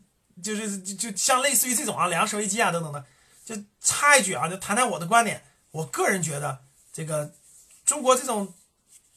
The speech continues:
短时间要爆发什么粮食危机这种概率，可以说是很低很低。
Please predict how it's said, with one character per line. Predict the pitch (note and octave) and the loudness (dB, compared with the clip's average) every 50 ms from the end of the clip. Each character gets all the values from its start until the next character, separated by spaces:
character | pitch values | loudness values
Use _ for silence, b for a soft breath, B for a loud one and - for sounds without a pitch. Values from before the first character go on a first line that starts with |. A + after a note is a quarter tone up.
| _ - | _ -6
短 | - G3+ E3+ D#3+ E3+ | -2 0 0 2 4
时 | E3+ - - A#3+ - | 4 4 4 4 4
间 | - D#4+ E4+ F4+ | 2 4 4 4
要 | F4 C#4+ A#3 | 4 4 4
爆 | G#3+ D#4 B3+ | 6 4 4
发 | A#3+ C#4 D#4 | 6 4 2
什 | C4 A3+ G3+ | 2 2 0
么 | G3 | 0
粮 | F#3+ F3+ G3+ C#4 | 0 0 0 0
食 | C#4 C#4 | -2 -6
危 | C4 B3+ | -8 -4
机 | - - - | -4 -4 -4
这 | - | -4
种 | D4 G#3 | -4 -2
概 | F3 A3+ G#3 F#3+ | 0 0 0 0
率， | F#3+ F3+ D#3+ D3 C#3 _ - - | 0 -2 -6 -8 -10 _ -20 -16
可 | - - - C#4+ | -6 0 0 0
以 | E4+ A#3+ | 2 2
说 | - G#3+ A3+ | 0 0 -2
是 | G#3 G#3+ E3+ - - | -4 -4 -8 -10 -8
很 | - - - C#3+ C#3+ | -8 -6 -4 -4 -4
低 | C3 G3+ C#4 | -4 -4 -4
很 | D4 G3+ D3 B2+ | -4 -4 -4 -6
低。 | A#2 G2+ G2+ G2+ | -8 -12 -18 -20